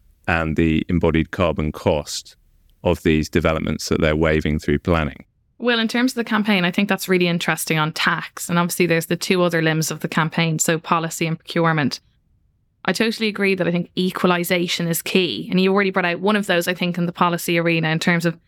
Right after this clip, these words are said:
Speaker 2: Section one oh six and how it's perceived, because, of course, the effect of Section one oh six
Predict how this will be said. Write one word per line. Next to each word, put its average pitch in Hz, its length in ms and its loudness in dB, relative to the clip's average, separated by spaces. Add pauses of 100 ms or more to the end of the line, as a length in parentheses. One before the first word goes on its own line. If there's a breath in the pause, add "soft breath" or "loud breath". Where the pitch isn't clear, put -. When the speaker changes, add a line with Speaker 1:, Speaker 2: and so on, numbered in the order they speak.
(200)
Speaker 2:
Section - 420 -2
one 185 120 2
oh 180 80 2
six - 400 -4
and 175 80 -6
how 180 160 0
it's 170 120 -4
perceived, 190 680 0
because, 185 260 2
of 175 120 -4
course, 180 260 2
the 196 100 0
effect 208 400 -4
of 185 60 -16
Section 180 340 -6
one 175 120 -4
oh 165 60 -4
six - 380 -6